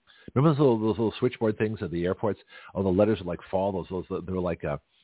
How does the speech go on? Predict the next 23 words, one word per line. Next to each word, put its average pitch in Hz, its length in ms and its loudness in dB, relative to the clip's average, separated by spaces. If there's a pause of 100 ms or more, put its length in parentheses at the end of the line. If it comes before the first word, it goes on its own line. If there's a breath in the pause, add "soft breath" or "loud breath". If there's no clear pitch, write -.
(160)
you 95 80 -4
know, 90 60 0
like, 85 140 -2
like 82 180 -2
Jeopardy. 95 320 2
They 82 80 -4
had 80 80 -6
these 82 160 -4
moving 95 580 0 (400 loud breath)
screens 101 360 -2
and 78 80 -6
all 80 60 -4
those 87 180 -2
things 92 180 -8
would - 100 -14
pop - 260 -10
up. - 120 -4
It 120 40 -2
was 147 100 -2
all 233 120 2
done 92 240 -2
before 80 240 -10
computers. - 440 -2